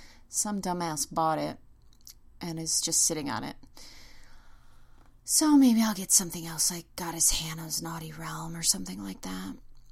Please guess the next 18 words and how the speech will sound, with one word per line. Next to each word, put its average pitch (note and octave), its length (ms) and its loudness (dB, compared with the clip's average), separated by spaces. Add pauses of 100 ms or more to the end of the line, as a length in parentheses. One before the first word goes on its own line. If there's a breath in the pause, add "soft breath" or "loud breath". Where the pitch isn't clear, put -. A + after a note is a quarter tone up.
And G#3+ 120 2
now C#4+ 500 4
all G3+ 120 -2
these C4+ 200 2
people D4 300 -2
are G3 100 -2
contacting F#3 840 -2
me F3 360 -4
on E3 240 -4
this - 360 2
Spreaker F3+ 560 -2
to - 120 -4
do B3 240 0
stuff, D#3+ 480 -4
and E3+ 200 -6
I'm E3 680 -6
just - 260 -4
like, D#3+ 260 -8